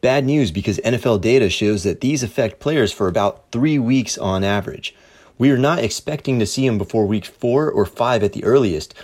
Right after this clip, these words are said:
and we'd be downgrading expectations until about week six or seven. Do expect a full recovery within the year, though. George Kittle, one of our favorite players, sprained his knee when he was tackled and it got forced into hyperextension.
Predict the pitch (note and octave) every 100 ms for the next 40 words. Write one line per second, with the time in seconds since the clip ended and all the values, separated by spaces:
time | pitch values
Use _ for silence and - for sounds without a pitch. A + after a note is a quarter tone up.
0 | - - G#2+ A#2 C3 C#3 A#2 A#2+ C3+ C3+
1 | B2 A2+ - G#2 - F#2+ - B2+ B2+ G#2
2 | E2+ F2+ - D3+ B2 A#2 A2+ A2 G#2 -
3 | A#2+ - F#2+ - A2 D2+ C#2+ - _ -
4 | - - F#2 F#3+ F#3 - C#3+ - G#2+ C#3
5 | A2+ G2+ C3 A#2 G2 F#2+ G#2 G2+ F2 A2
6 | G#2 C#2+ - - _ _ _ - - -
7 | _ - D#3+ E3+ - G3 D#3 A#2+ - -
8 | - B2 A#2+ A2 - D3+ C#3 G2+ - F#2
9 | F2 G2 - - - E3+ D#3+ C#3+ A2 C3
10 | B2+ G#2 G#2 G2 - C#3 C#3 G2 E2+ G2
11 | G#2+ A2 F#2 - C3 C3+ - G#2 A2 G#2
12 | F2 F#2+ F#2+ F2 - - A#2 - -